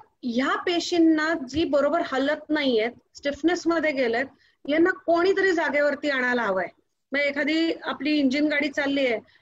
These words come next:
आणि ती derail झाली तर त्यांना कोणीतरी रेल्वेवरती आणायला हवंय. तसं हे matrix rhythm therapy काम करतं. त्यामुळे आपल्याला कुठल्याही प्रकारे, अ, आपल्या शरीरात जे pain, stiffness जो आहे,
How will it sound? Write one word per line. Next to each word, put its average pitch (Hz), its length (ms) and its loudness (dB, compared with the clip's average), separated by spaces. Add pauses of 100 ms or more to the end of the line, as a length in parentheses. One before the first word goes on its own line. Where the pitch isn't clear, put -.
(160)
आणि 294 180 0
ती 302 160 -4
derail 320 460 2
झाली 285 460 0
तर - 180 -10
त्यांना 294 240 -2
कोणीतरी 302 440 0
रेल्वेवरती 285 500 0
आणायला 262 300 0
हवंय. 247 220 -2 (440)
तसं 311 220 -2
हे 330 180 0
matrix 277 440 -2 (160)
rhythm 254 260 -2
therapy 233 300 -6
काम 226 280 -4
करतं. 196 440 -6 (400)
त्यामुळे 294 340 0
आपल्याला 285 680 -2
कुठल्याही 285 1080 -6
प्रकारे, 254 680 -2 (120)
अ, 254 60 -6 (380)
आपल्या 254 260 -4
शरीरात 247 300 -2
जे 240 160 -2
pain, 277 420 0
stiffness 240 840 -6 (160)
जो 269 80 0
आहे, 233 380 0